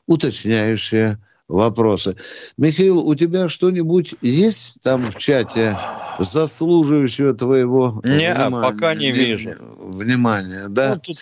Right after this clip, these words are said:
Speaker 2: про конфликт Пригожина и должностных лиц Чечни слышали? Слышали. Дальше
Speaker 1: Ага.
Speaker 2: что, Александр? Какого хрена пишете? Чепуху всякую.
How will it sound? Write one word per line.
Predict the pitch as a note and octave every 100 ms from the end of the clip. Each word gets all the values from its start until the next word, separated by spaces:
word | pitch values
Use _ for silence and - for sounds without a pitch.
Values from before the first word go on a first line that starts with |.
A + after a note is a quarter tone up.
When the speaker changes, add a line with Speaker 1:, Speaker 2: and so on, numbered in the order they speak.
| -
Speaker 2:
про | D3
конфликт | - D3 C3 C#3+ A#2+ -
Пригожина | - B2+ C3 C3+ A2 A#2+
и | A#2
должностных | A#2 A2+ A#2+ A#2 - B2 -
лиц | A#2+ G#2
Чечни | - - A#2+ - A#2+
слышали? | G2+ - D#3+ G#3+ G3+ - B2+ F#2+ -
Слышали. | - A3 G3+ - F#3 E3
Дальше | D3 F3 F#3
Speaker 1:
Ага. | A2 G2
Speaker 2:
что, | -
Александр? | A2+ A#2+ - C#3+ G#2+ -
Какого | - F#3+ D3+
хрена | - E3+ G#2+
пишете? | - G#2+ - - - _ _
Чепуху | - - C#3 -
всякую. | G#2+ D3+ -